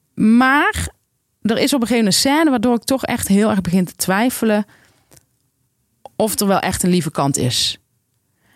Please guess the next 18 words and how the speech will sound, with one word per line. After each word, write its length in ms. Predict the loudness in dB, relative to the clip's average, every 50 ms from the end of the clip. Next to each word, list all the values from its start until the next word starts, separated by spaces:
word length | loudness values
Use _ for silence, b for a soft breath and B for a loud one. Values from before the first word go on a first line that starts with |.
| _ _
En 200 | -4 -2 0 2
dat 200 | 2 0 0 0
is 420 | 0 0 0 0 0 0 -2 -2 -6 _
als 280 | -2 -2 0 0 0 0
zij, 480 | 0 0 0 0 0 0 -2 -2 -4 -8 _
ehm, 560 | -2 0 0 2 2 2 2 2 2 2 0 -2 -6 _ _ _ _ _ _ _ _ _ _ _ _ _ -18 -8 -4
eh, 320 | 0 0 2 2 2 2
nou, 180 | 2 0 0 0
ze, 280 | -2 -4 -4 -4 -4 -4
ze 120 | -2 0 0
hebben 160 | 0 2 0
ook 140 | 0 2 2
nog 220 | 2 4 4 4
ruzie, 480 | 4 4 2 2 2 2 0 0 -2 -4
of 140 | -8 -6 -2
ruzie, 480 | 0 0 0 0 0 0 0 0 -2 B B B B B B _ _
eh, 180 | -2 0 0 2 2
woordenwisseling. 840 | 2 2 2 2 2 0 0 0 0 -2 -2 -2 -2 -4 -4 -6